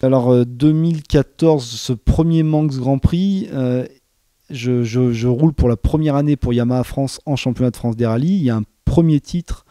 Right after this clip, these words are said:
sur la M T zéro neuf en championnat de France des rallyes. Et,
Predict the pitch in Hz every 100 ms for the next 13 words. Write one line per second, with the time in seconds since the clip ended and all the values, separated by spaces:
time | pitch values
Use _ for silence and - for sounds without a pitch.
0 | _ _ _ - 139 127 123 - 117 117
1 | 110 123 127 - 135 120 120 127 117 -
2 | 120 113 117 117 156 185 - _ _ _
3 | _ _ 165 165 170